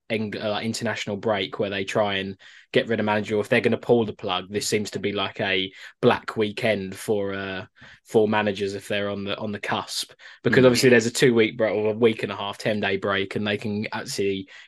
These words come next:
Speaker 1: get in, start having some good training sessions with the, with the team, and I can completely get that. And they've still got a couple months to look at the squad and understand what they really need in the January transfer window coming up. So it gives them time to start,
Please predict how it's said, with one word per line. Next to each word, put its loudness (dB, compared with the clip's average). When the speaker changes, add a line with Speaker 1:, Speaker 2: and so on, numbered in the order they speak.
Speaker 1:
get 4
in, 2
start 2
having -2
some -6
good -2
training 0
sessions -4
with -8
the, -8
with 0
the -14
team, 2
and 0
I 2
can -4
completely 2
get -4
that. -8
And 2
they've 6
still 8
got 6
a -6
couple 0
months -2
to 0
look 4
at -2
the -10
squad -2
and -4
understand 0
what -4
they -8
really 2
need -2
in -4
the -6
January -2
transfer -4
window -2
coming -4
up. -2
So 4
it 0
gives 2
them 0
time -4
to -12
start, 0